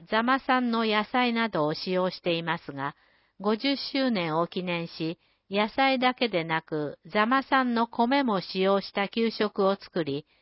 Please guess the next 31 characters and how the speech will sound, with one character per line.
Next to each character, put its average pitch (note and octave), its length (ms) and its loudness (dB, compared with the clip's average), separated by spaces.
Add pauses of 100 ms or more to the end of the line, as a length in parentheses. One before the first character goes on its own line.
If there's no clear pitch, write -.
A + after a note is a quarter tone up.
(280)
市 A3+ 280 -6
政 C4+ 340 4
が B3 160 2
施 - 160 -12
行 A#3+ 240 2
さ A3+ 140 0
れ G#3+ 120 2
た F#3+ 280 0
十 A#3+ 220 0
一 C4+ 220 -2
月 B3+ 420 0
一 B3 160 0
日 A#3 400 -2
前 G#3 220 2
後 C#3 160 -4
で、 C#3+ 220 -4 (460)
市 - 200 -8
内 A3 260 2
の F#3 140 0
小 A3+ 240 2
学 A3+ 260 0
校 E3+ 240 2
で E3 140 0
提 A3+ 260 0
供 G3+ 280 0
す - 160 -6
る F3 140 2
予 D3+ 180 2
定 C#3 260 -2
で A#2+ 160 -10
す。 - 60 -16